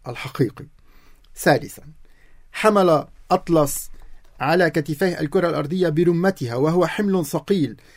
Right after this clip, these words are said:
أما أنا لو فرض علي حمل خريطة لبنان فسيكون حملي أثقل من حمل أطلس،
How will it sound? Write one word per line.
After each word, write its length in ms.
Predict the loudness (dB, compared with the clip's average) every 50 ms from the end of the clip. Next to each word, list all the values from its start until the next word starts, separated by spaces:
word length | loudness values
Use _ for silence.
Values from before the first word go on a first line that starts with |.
| -20 -20 -20 _ _ -2
أما 340 | 0 0 0 0 0 0 0
أنا 160 | 2 2 2
لو 200 | 2 2 2 2
فرض 640 | 0 -4 -4 -4 -2 -2 0 2 2 2 0 -2 -6 _ _ _ _ _ _ -6
علي 480 | 0 2 2 4 4 2 2 2 0
حمل 360 | 0 0 -2 0 0 0 0 0
خريطة 520 | 0 0 0 0 0 -2 -2 -2 -2 -2
لبنان 580 | -2 -2 -2 0 0 0 0 2 0 -2 -4 -8 -14 -20 _ _ _ _
فسيكون 840 | -6 -2 0 0 2 2 2 2 0 0 -2 -2 -2 0 0 0 -2
حملي 400 | 0 0 0 0 0 0 -2 -4 -4 -4
أثقل 640 | -6 -6 -6 -10 -8 -2 2 4 4 4 2 -2 -8 -16 _ _ _ _ _ _ _ _ -6
من 160 | -4 -4 -4
حمل 300 | -2 -2 -2 -2 -2 -2
أطلس، 540 | -4 -6 -8 -8 -8 -8 -8 -10 -12 -18